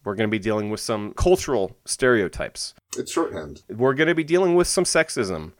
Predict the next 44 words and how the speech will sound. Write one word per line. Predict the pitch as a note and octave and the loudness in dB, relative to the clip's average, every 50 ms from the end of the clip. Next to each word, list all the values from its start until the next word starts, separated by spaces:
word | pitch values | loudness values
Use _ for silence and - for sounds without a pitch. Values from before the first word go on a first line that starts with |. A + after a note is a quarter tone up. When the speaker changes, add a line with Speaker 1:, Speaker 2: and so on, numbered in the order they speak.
| _ - | _ -2
Speaker 1:
We're | B2+ D3 D#3+ | 0 2 4
gonna, | E3+ E3+ C3+ B2+ | 4 2 2 4
I | D#3 | 4
don't, | D#3+ E3 - | 4 4 4
I | E3+ D3+ | 4 4
don't | D#3+ D#3+ | 4 4
know | D#3+ D#3+ | 4 4
what | D#3 D#3 C3+ | 4 4 2
you | B2+ B2+ | 2 -2
call | - - - D3 C#3 C3+ B2 A#2 | -6 -4 0 2 4 4 6 4
it. | A2+ | 4
I | G2+ A2+ A#2 | 4 4 4
don't | B2+ C3 C3+ | 4 2 2
wanna | C3+ C3+ C3+ | 2 2 2
use | B2 B2 A2+ A#2 | 0 0 -2 -6
the | A2 | -8
term | - - C3 A2+ - | -6 -2 -2 -2 -2
fat, | - - - B2+ A2+ G2+ F#2+ - _ - | -2 0 2 2 4 2 2 -2 _ -8
but, | G#2+ F2 | -8 -4
like, | F#2+ G#2 G2+ G2 | -4 -2 -4 -4
there's | F#2 G#2 G#2+ | -4 -2 0
no | A#2 A2+ | 2 2
other | G#2 F#2+ F#2+ | 2 2 0
word | G2+ A2+ A2+ G#2+ | 0 0 0 -2
for | - - F#2+ F2+ F2+ F2 | -4 -4 -2 -2 -2 -2
it, | - - | -2 -4
but, | - E2 | -6 -6
like, | D2+ F#2+ F#2 F#2 D2+ | -4 -4 -6 -4 -2
ableism | G2+ G#2+ A2 A2+ G#2+ A2 G#2 G2+ A2 G2 G2 | -2 -2 0 0 2 0 0 0 -2 -2 -2
or | F#2+ | -2
whatever. | F#2 F#2+ G#2 A#2+ B2 A#2 A2 G#2 F#2 | 0 2 2 2 2 2 0 -4 -4
But | - C3 C3 - - | -2 -2 -2 -2 0
there's | C#3+ E3+ G#3+ | 0 0 2
a | F#4 D#4+ | 2 2
lot | C#4+ D#4 F#4+ F#4 | 4 4 4 4
of | C#4+ - | 2 2
fat | - G3+ F#3+ F3+ D#3+ C3 | 4 4 6 6 4 4
jokes | - C3+ A2 F#2+ - - | 2 0 0 0 0 -4
at | F2+ D2+ | -6 -2
Miss | F#2+ G#2+ - | -2 -2 -2
Piggy's | - - B2 G#2 F#2+ F2 D#2+ - | 0 -2 -2 -2 -2 -8 -8 -10
expense. | - - - C2+ B1+ - - - - - _ _ _ _ _ - C3+ | -10 -10 -8 -8 -8 -10 -10 -12 -14 -16 _ _ _ _ _ -10 -2
They | C3+ D3+ E3 D#3 | 2 4 4 4
would, | D3 D3+ C#3 A#2 G2+ | 4 4 2 2 0